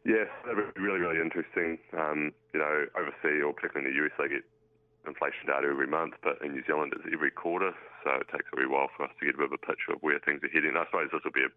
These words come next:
pretty good indicator of, um, what the Reserve Bank will be doing with the O C R rate going forward. So, um, yeah, obviously they've probably got some indication of where they think inflation will be coming out, which is probably why they've said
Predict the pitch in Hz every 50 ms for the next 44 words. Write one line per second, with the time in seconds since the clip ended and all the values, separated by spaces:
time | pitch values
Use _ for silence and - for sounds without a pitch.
0 | _ - - 73 69 69 67 67 69 67 - - - 73 67 65 67 67 65 65
1 | 65 69 67 65 64 62 65 65 64 - _ - - - - - - - - -
2 | - - - - - - - - - - - - - - _ - 78 71 - -
3 | - 73 69 67 67 67 69 65 - - _ _ - 67 67 69 76 73 65 64
4 | - 71 69 67 - - 71 69 73 69 67 - - 71 67 69 69 - - 71
5 | 69 69 67 69 69 69 - - _ - 78 71 67 67 65 - - - 82 80
6 | 76 73 71 67 - - - - 80 67 67 69 69 67 69 69 - - - 73
7 | 71 69 69 67 67 67 67 - _ - - - - 69 69 69 - 78 67 71
8 | - - - 69 71 73 - - - - 82 80 80 80 78 78 - 82 82 -
9 | - - 85 78 73 80 80 78 78 - - - 80 80 - _ _ _ _ _
10 | _ _ 76 73 - 87 80 80 - - 82 80 78 80 80 78 - _ - 76
11 | 78 - 80 80 78 - _ - - - 85 76 73 78 87 90 - - - -
12 | - - - - - - - - - - 67 69 67 65 69 69 - - 73 73